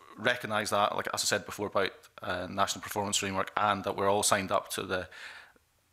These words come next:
uh, S D Gs, which does have inclusive growth in that, and it does have about creating decent jobs. So I think we as a society and as a sort of global community are, do recognise that we have to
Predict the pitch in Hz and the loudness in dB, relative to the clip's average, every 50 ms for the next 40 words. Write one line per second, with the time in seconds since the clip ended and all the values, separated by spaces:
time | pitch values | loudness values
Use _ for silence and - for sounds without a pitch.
0 | _ - 98 95 90 82 78 - 104 101 - - 107 98 87 - 113 117 107 104 | _ -4 -2 0 0 0 0 0 0 0 0 -2 -4 -4 -2 -2 -2 0 -2 -2
1 | 95 - 104 104 - - 123 123 120 - 104 92 - 98 85 104 104 - - - | -4 -2 -2 -2 -2 0 0 0 2 2 -2 -4 -4 -8 -6 -4 -4 -4 -4 -6
2 | - 101 92 - 101 95 95 95 95 98 - 101 98 92 95 - 107 104 101 - | -10 -10 -8 -6 -4 -2 0 0 0 0 0 -2 -2 -2 -4 -2 0 0 2 2
3 | - 95 95 90 - 87 - - - 95 82 - - - - 101 90 95 90 85 | 2 0 0 -2 -4 -12 -14 -6 -4 -4 -4 -4 -8 -8 -4 -4 -4 -4 -6 -6
4 | - 110 95 - 107 95 - - 101 98 95 92 85 - - - - - - 101 | -8 -6 -6 -6 -6 -6 -6 -4 -2 0 0 -2 -2 -4 -8 -6 -6 -4 -4 -4
5 | - - 117 107 - - - - - - - - - - - - _ - - - | -2 -4 -6 -6 -6 -14 -20 -18 -16 -16 -14 -14 -16 -18 -20 -20 _ -20 -20 -16
6 | - 120 107 110 107 110 107 104 104 101 95 90 - - - - _ _ _ _ | -14 -12 -8 -4 -4 -2 0 2 0 0 2 0 -2 -2 -2 -6 _ _ _ _
7 | - - - - 107 - - 110 104 104 104 - - 101 98 95 92 90 95 98 | -16 -8 -6 -6 -2 2 2 4 4 4 2 2 0 0 0 -2 -2 -4 -6 -10
8 | - - - - - - - - - - 90 87 - - - 117 110 104 95 104 | -10 -10 -10 -10 -8 -8 -8 -4 -4 -4 -4 -4 -6 -12 -6 -4 -4 -2 -2 -2
9 | 98 98 95 90 - - - - - - - - - - 113 113 107 113 110 104 | -2 -2 -2 -6 -10 -14 -18 -18 -18 -18 -14 -10 -8 -4 -2 0 0 0 0 0
10 | 98 98 101 - 98 92 - 123 110 104 110 107 101 - - 101 95 95 90 - | -2 -2 -2 -4 -6 -6 -4 -2 0 2 2 2 2 0 -4 -2 -2 -2 -2 -2
11 | - 92 - 95 - 98 - - - 101 95 95 | -4 -4 -4 -2 -2 -4 -4 -4 -6 -4 -4 -4